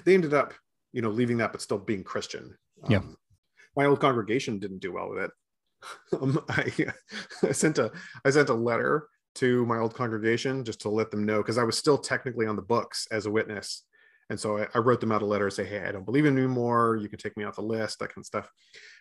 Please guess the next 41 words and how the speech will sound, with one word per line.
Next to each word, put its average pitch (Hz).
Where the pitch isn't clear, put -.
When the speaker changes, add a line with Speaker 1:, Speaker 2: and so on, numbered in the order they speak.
Speaker 1:
And, 110
uh, 110
one 120
of 123
the, 123
one 123
of 123
the 135
elders 131
that 117
I 110
knew 120
as 113
a 110
kid 113
contacted 123
my 107
sister 110
'cause 104
he 120
didn't 107
know 107
how 107
to 104
really 120
get 113
in 101
contact 110
with 92
me. 104
Um, 95
I 107
didn't 104
put 113
a 101
return 107
address 101
<laughs> -
on 110
it. -
Uh, 92